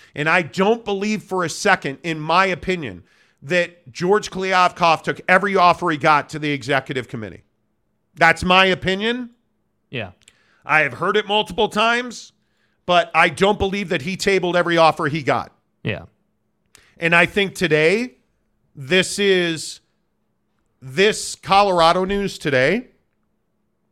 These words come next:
Speaker 1: is bigger, and it feels bigger because this is a culmination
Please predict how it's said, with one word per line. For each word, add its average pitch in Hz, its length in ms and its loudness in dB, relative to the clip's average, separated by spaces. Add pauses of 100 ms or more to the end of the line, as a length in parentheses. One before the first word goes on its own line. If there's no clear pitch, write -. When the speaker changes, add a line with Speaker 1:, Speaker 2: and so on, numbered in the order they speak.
(160)
Speaker 1:
is 135 200 -4
bigger, 190 340 4
and 185 160 -2
it 151 160 -2
feels 185 380 -2
bigger 220 420 -4 (580)
because 185 680 -2 (280)
this 185 320 -4
is 202 160 -6
a 196 80 -2
culmination 170 1000 -6